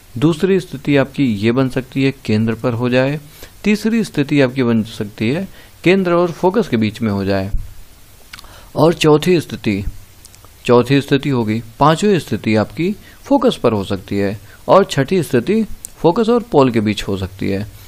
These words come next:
तो यहाँ पर हम देखने वाले हैं जो आपका अवतल दर्पण होता है। क्या होता है? अवतल दर्पण।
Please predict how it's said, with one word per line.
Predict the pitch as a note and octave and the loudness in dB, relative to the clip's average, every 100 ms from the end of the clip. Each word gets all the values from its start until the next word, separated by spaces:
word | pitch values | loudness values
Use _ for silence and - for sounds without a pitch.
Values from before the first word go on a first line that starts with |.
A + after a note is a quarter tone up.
| - - | -14 0
तो | D#3 | 2
यहाँ | G#2+ C3 | 2 2
पर | E3 | 2
हम | E3+ D#3+ | 2 0
देखने | G#2 B2 D3 F#3+ | 2 0 2 2
वाले | D3+ G2+ F#2+ | 4 4 0
हैं | F#2 G#2 - - - - - - - - | -4 -10 -16 -20 -20 -20 -20 -20 -20 -8
जो | A2 C#3+ | 4 4
आपका | C3+ E3 | 6 4
अवतल | - - D3 E3+ G3 | 2 4 4 6 4
दर्पण | A#2+ G#2+ G#2+ | 4 0 -2
होता | G2+ F#2+ | -4 -4
है। | G2 | -4
क्या | G2+ | 0
होता | C#3+ A3+ | 0 0
है? | A#3 - - | -2 -6 -4
अवतल | E3+ G3+ F#3 A2 | 4 4 6 2
दर्पण। | F#2+ G#2 | -2 -4